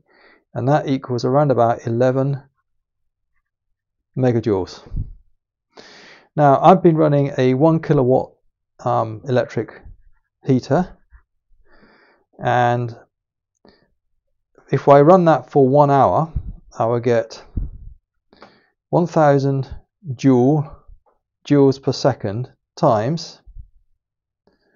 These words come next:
three thousand six hundred seconds, and that works out at three point six megajoules per hour.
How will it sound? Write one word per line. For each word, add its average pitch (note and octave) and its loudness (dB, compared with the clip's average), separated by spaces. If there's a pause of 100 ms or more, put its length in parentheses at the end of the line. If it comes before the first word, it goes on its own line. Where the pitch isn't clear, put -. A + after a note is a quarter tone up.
(1080)
three E3 2
thousand C3+ 0
six - -8
hundred A2+ -6 (560)
seconds, - -2 (1800)
and A#2 -4
that C#3+ 4
works A#2 0
out A#2 -2 (100)
at A2+ -6 (1000)
three E3 0
point B2 -6
six - -6 (1600)
megajoules A#2 -2 (340)
per G#2+ -4
hour. G2+ -2